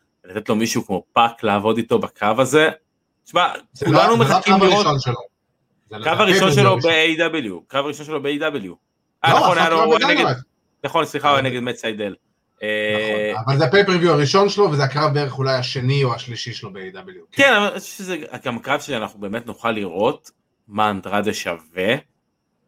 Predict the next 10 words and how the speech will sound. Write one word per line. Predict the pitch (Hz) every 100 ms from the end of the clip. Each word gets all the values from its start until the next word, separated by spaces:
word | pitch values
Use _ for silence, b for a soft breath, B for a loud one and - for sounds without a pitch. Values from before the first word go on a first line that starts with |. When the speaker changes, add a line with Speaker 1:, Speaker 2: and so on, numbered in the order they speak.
| _ _ _
Speaker 2:
כן. | - 127
Speaker 1:
ולא | 107 123 123 113
בקרב | 104 107 107 110
של, | 104 113 104 101
אה, | 95
שש | 90 - 113 -
דקות, | 110 120 101
שבע | - 101
דקות | 98 - 98
בטלוויזיה, | 92 92 82 87 82 107